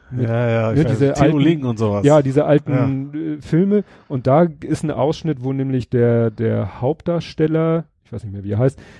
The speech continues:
Speaker 1: äh, seine Englischlehrerin verarscht, in der er eben sagt so, „Ich hab da ein Wort, ich weiß nicht, wie man das ausspricht, kann ich das mal an die Tafel schreiben?“ Und dann
Speaker 2: <laughs>
Speaker 1: schreibt er nämlich das Wort Brathering an die
Speaker 2: Ja.
Speaker 1: Tafel und sie sagt, „Ist doch klar, das spricht man Bravering.“ Und dann sagt er so,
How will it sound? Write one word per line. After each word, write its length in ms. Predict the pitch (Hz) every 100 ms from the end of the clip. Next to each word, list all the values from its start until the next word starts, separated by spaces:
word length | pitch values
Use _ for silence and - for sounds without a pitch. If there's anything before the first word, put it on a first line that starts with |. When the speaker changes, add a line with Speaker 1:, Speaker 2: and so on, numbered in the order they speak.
| -
Speaker 1:
äh, 240 | 214 127 120
seine 240 | 123 135
Englischlehrerin 760 | 143 151 131 135 135 120 123 120
verarscht, 560 | 123 127 123 139 -
in 120 | 151 123
der 200 | 123 123
er 160 | 127
eben 260 | 135 120 123
sagt 280 | 120 120 -
so, 180 | 131 135
„Ich 140 | 110
hab 80 | -
da 80 | 151
ein 140 | 127
Wort, 160 | 147 160
ich 100 | 127
weiß 160 | 139
nicht, 140 | 139 131
wie 40 |
man 120 | 139
das 140 | 131 -
ausspricht, 460 | 143 156 - 110
kann 120 | - 135
ich 40 |
das 140 | 135
mal 60 | 131
an 60 | 123
die 80 |
Tafel 320 | 120 139 151 120
schreiben?“ 340 | - 101 101
Und 40 | 117
dann 120 | 113
Speaker 2:
<laughs> 0 |
Speaker 1:
schreibt 280 | - 139 143
er 40 |
nämlich 140 | 139 135
das 160 | 120
Wort 180 | 131 131 _ _ -
Brathering 680 | 120 139 185 147 139 135
an 120 | 135 127
die 60 |
Speaker 2:
Ja. 60 | 123
Speaker 1:
Tafel 340 | 123 117 104
und 100 | 147
sie 80 | 139
sagt, 180 | 160 151 _ _ -
„Ist 140 | -
doch 80 | 226
klar, 340 | - 277 196
das 120 | 143
spricht 200 | - 202
man 140 | 214 196
Bravering.“ 640 | 254 254 214 151 131 107 - - - -
Und 60 |
dann 100 | 143
sagt 140 | 131 156
er 100 |
so, 100 | 127